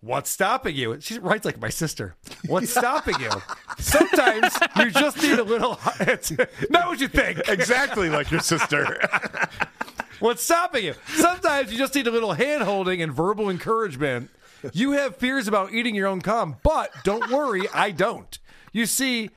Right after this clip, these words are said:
Speaker 1: <laughs> I know what you seek, you're secretly afraid of. What you secretly worry about,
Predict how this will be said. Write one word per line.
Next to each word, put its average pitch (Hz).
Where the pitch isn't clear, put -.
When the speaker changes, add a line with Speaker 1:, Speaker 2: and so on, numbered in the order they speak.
Speaker 1:
<laughs> -
I 285
know 294
what 208
you 202
seek, 233
you're 190
secretly 220
afraid 254
of. 110
What 214
you 262
secretly 294
worry 240
about, 131